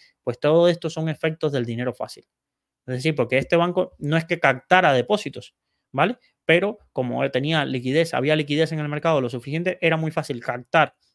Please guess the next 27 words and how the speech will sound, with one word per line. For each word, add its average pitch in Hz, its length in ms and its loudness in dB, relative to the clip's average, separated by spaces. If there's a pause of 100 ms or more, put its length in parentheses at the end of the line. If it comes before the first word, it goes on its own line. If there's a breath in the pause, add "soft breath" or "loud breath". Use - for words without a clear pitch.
(760)
en 135 180 -6
ese 147 160 -4
sentido, 151 400 -4 (280 soft breath)
financiación 139 580 -2
externa 180 360 0
con 160 200 2
la 165 160 4
que 180 360 0 (340)
dar 151 420 4
este 156 220 2
tipo 156 300 0
de 151 100 2
préstamos 147 420 -4
para 127 140 -2
que 127 120 -2
se 139 100 -6
financiaran 165 560 -2
y, 127 260 -8
y 127 60 -6
mientras 127 280 -6
que 127 100 -4
todo 156 180 0
se 160 100 -4
pagara, 165 280 2
todo 156 180 -2
funcionaba. 135 460 -6
Luego, 143 320 -4